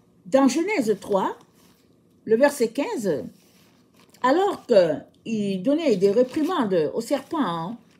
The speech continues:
il a dit, « Je mettrai une inimitié entre toi et la femme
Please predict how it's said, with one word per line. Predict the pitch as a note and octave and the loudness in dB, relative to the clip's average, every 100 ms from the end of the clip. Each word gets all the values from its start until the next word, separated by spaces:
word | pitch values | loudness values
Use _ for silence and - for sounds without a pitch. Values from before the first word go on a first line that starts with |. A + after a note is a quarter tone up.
| _ _ _ _ _ - | _ _ _ _ _ -4
il | C4+ | 4
a | D4 | 4
dit, « | A#3+ F4 F#4+ G4 _ - - - _ _ - - - | 4 4 2 2 _ -20 -20 -20 _ _ -20 -20 -14
Je | G#3 F#3+ D4+ F4 D#4+ | -10 -2 0 0 -2
mettrai | F4+ G4 - - A4+ G#4 - | -2 -4 -6 -4 0 0 0
une | B3 | 2
inimitié | B3 B3 A#3+ E4 B3+ | 2 0 -2 -2 -2
entre | A#3 G3 | -2 -4
toi | F#3+ C#4 F3 | -4 -2 0
et | F3+ | 0
la | F3 | -4
femme | - B3+ D#3+ | -8 -8 -6